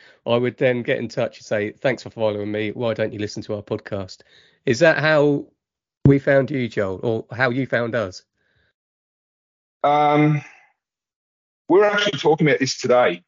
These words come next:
Speaker 2: um, before my missus had to fly over to Western Australia. Now,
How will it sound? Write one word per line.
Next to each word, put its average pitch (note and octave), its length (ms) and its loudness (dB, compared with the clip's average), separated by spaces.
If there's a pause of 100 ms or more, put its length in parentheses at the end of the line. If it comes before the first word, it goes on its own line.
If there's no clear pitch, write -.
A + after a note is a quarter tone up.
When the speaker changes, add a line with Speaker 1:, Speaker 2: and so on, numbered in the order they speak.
(120)
Speaker 2:
um, A2+ 500 2 (380)
before B2 260 2
my A2 80 2
missus A#2+ 420 -4
had A#2 200 -2
to G#2 60 -8
fly A2 320 4
over A2 260 0
to G#2 500 0 (160)
Western A2 300 0
Australia. A2+ 720 2 (880)
Now, C3+ 320 2